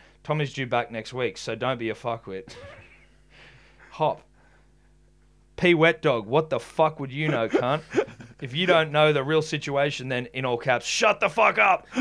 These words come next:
Speaker 1: and stay in your lane, 'cause you don't want to come in mine, 'cause I will fuck you up. <laughs>
Speaker 2: Hopper!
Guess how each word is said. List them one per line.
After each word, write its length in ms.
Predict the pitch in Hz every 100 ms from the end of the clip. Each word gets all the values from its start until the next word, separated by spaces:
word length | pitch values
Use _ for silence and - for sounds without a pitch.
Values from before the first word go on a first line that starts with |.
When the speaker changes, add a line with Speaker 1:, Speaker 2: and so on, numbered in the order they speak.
| 320
Speaker 1:
and 160 | 151 151
stay 300 | - 165 165
in 80 | 160
your 140 | 143
lane, 360 | 139 147 139 135
'cause 220 | 143 127
you 80 | 143
don't 300 | 139 143 131
want 180 | 135 117
to 100 | 123
come 340 | - 139 139
in 240 | 135 123 120
mine, 400 | 120 123 113 110
'cause 180 | 123 117
I 140 | 117 123
will 160 | 113
fuck 360 | - 123 120 -
you 140 | 113
up. 200 | 104 92 - - - _ _ - - - _
<laughs> 120 | - 523 - - _ _ _ _ _ 370 - - _ _ - - 466 - _ _ - _ - - 349 - - 240 226 - - 139 151 -
Speaker 2:
Hopper! 920 | - 339 220 370 381 320 139 117 117